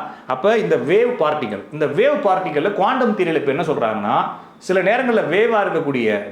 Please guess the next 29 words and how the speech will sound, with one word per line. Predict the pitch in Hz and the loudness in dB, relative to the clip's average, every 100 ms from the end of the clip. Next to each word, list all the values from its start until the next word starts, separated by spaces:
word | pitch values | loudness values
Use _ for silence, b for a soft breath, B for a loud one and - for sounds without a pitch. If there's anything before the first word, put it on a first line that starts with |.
| 101 | -2
வேவ் | 120 110 190 - 131 | 2 2 0 -4 -2
திடீர்னு | 220 262 254 | 0 2 2
அது | 202 | 0
பார்ட்டிகளா | - 180 208 208 180 147 | 2 0 0 -2 -2 0
மாறிடுதுங்கிறாங்க. | 147 165 151 147 131 95 - | 0 0 -2 -2 -4 -4 -4
அது | 185 220 | 0 2
எப்படி | 214 233 | 2 2
மாறும்னு | 190 202 214 208 165 | 2 2 0 0 0
தெரியல. | 160 110 98 | 2 0 0
அப்போ | 151 180 | 0 2
ஒரு | 151 | 2
வேவ் | 143 269 226 | 2 0 2
பார்ட்டிகளா | 208 220 208 185 | 0 0 0 2
மாறுமா? | 165 160 143 117 - - | 0 2 0 0 -2 -6
நம்மளுக்கு | 160 220 208 | -2 0 2
தெரியாது. | 185 190 175 | 2 2 2
ஏன்னா | |
நம்மளுக்கு | 226 196 156 | 0 0 0
அறிவு | 156 202 185 | 2 2 2
அந்த | 151 135 135 | 2 0 0
அளவுக்கு, | 143 180 202 | 0 0 -2
பிசிக்ஸ் | 240 - 190 | -2 -2 -2
நம்மளுக்கு | 156 151 | -2 0
தெரியாது, | 147 135 117 | 0 2 0
ஓரளவுக்கு | 175 254 247 | 0 0 0
தெரியும், | 190 135 107 - B B | -2 -2 -4 -8 B B
அதுக்கப்புறம் | 165 190 202 220 196 | -2 0 2 2 0
நம்மளுக்கு | 151 165 214 - - | -2 2 2 2 -2
தெரியல. | 135 123 95 101 | -2 0 -2 -6